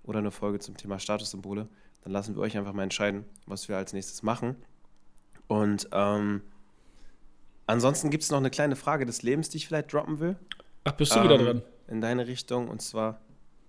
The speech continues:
Speaker 1: oder hast du was? Also wenn du, wenn du was parat hast, wir haben uns nicht abgestimmt, aber wenn du was richtig, richtig Nices hast, dann will ich dich davon ja nicht abhalten.
Speaker 2: Nee, ich merke, du fühlst deine Frage des Lebens. Ich hab eine, die, die ich sehr gut finde.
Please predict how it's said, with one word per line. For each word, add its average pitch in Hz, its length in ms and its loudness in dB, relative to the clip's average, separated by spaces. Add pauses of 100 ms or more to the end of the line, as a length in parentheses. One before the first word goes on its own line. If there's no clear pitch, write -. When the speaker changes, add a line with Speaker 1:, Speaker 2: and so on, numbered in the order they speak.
(220)
Speaker 1:
oder 170 180 10
hast 185 180 4
du 175 80 2
was? 104 240 2
Also 117 220 2
wenn 123 120 2
du, 151 220 0
wenn 131 160 0
du 139 80 -4
was 151 160 -2
parat 147 340 -4
hast, 156 160 -8
wir 131 60 -4
haben 131 80 0
uns 131 140 -4
nicht 135 120 -8
abgestimmt, 151 540 -6
aber 117 320 0
wenn 123 120 0
du 123 80 -6
was 123 180 -6
richtig, 135 340 -10 (160)
richtig 127 240 -8
Nices 110 540 -6
hast, 151 180 -10
dann 135 100 -4
will 131 60 -8
ich 131 100 -10
dich 127 100 -14
davon 131 220 -10
ja 127 80 -4
nicht 123 160 -8
abhalten. - 300 -2
Speaker 2:
Nee, 170 140 2
ich - 120 0
merke, 156 280 8
du 143 100 6
fühlst 196 360 2
deine 123 200 4
Frage 120 320 0
des 117 140 -4
Lebens. 135 260 0
Ich - 160 0
hab 170 120 6
eine, 160 300 6
die, 147 440 2
die 139 160 2
ich 131 100 -2
sehr 143 160 6
gut 143 160 4
finde. 151 460 2